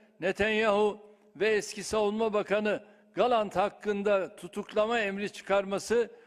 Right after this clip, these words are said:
bu yönde atılmış çok cesur bir adımdır. Netanyahu ve katliam şebekesi için çember giderek daralmaktadır. Bu kararın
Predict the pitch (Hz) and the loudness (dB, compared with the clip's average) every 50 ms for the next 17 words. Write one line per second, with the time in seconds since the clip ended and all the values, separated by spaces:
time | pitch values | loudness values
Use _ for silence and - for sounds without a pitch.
0 | - - _ _ - 147 196 247 247 240 226 226 220 240 233 214 208 208 - 220 | -20 -20 _ _ -8 -4 0 2 2 2 2 0 0 2 2 2 2 2 0 0
1 | 220 214 214 233 240 208 - - - - _ _ _ _ _ _ - - 220 247 | 0 0 0 -2 -2 -4 -6 -12 -18 -20 _ _ _ _ _ _ -4 0 2 2
2 | 240 - - 208 220 190 - 254 277 254 196 190 226 226 226 190 - - - _ | 2 0 -2 -2 -2 -2 0 -2 -2 -2 0 0 0 0 0 -2 -6 -16 -20 _
3 | _ _ _ _ _ _ - 180 190 220 233 214 190 151 135 - - - _ _ | _ _ _ _ _ _ -2 0 2 2 0 0 -2 -6 -10 -14 -18 -20 _ _
4 | _ _ _ _ _ _ _ _ _ _ _ _ _ _ _ 151 175 196 190 202 | _ _ _ _ _ _ _ _ _ _ _ _ _ _ _ -4 -4 -2 0 0
5 | 214 226 226 226 247 247 247 233 226 220 220 214 208 180 - - 180 202 - - | 0 2 2 2 2 2 2 2 2 0 0 0 0 -2 -2 -2 -2 -2 -2 -2
6 | 190 220 233 254 254 196 - - 208 208 208 202 - 208 214 - - 208 220 196 | -2 -2 0 0 -2 -2 -4 -4 -2 0 -2 -2 -2 -4 -6 -6 -6 -6 -6 -8
7 | - - 185 156 117 _ _ _ _ _ _ _ _ _ _ _ - - 190 226 | -8 -8 -10 -10 -10 _ _ _ _ _ _ _ _ _ _ _ 2 2 2 2
8 | 226 226 233 240 262 277 277 254 - - - - - _ _ _ - 127 123 170 | 2 0 0 2 2 2 2 0 -4 -10 -20 -20 -20 _ _ _ -20 -14 -10 -8
9 | 196 165 214 262 277 254 254 269 269 262 - - 196 202 202 208 202 196 196 196 | -4 0 2 4 4 4 4 2 0 -2 -4 -4 -2 0 2 2 0 0 0 -2
10 | 175 - - 185 185 - 127 - - _ _ _ _ _ _ _ _ _ _ _ | -2 -2 -4 -6 -6 -6 -8 -16 -20 _ _ _ _ _ _ _ _ _ _ _
11 | _ _ _ _ - 208 240 - 214 233 233 226 226 226 220 220 226 220 | _ _ _ _ -12 -12 -4 -2 0 0 2 2 2 2 2 0 -2 -4